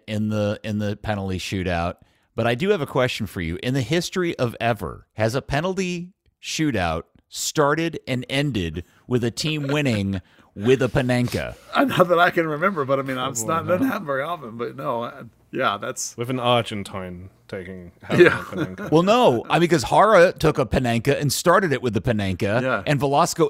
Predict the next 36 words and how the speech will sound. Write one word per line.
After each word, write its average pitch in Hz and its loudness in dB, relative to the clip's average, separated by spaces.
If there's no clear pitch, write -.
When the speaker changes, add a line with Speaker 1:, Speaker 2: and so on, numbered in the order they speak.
Speaker 1:
ended 196 2
it 117 2
with 113 2
another 190 6
Panenka. 92 -2
Speaker 2:
Double 123 2
Speaker 3:
Well, 127 0
yeah, 131 4
they're 127 -4
both 110 0
Speaker 2:
Argentines. 101 -4
Speaker 3:
Argent-, - -
Argentine. 98 -6
Speaker 2:
Yeah. 117 -8
Speaker 1:
Oh, 131 2
I 131 4
see 135 2
what 98 0
you're 90 -4
saying. 87 -2
Yeah, 92 0
they're 82 -4
both 92 0
Speaker 2:
Yeah. 101 -2
Speaker 1:
Ar-, 95 -2
yeah, 104 2
no, 139 2
it 117 0
was, 135 -2
I 156 6
was, 220 4
is 143 2
there 143 8
Speaker 2:
Yeah. 240 6
Speaker 1:
a 220 6
par-, - -2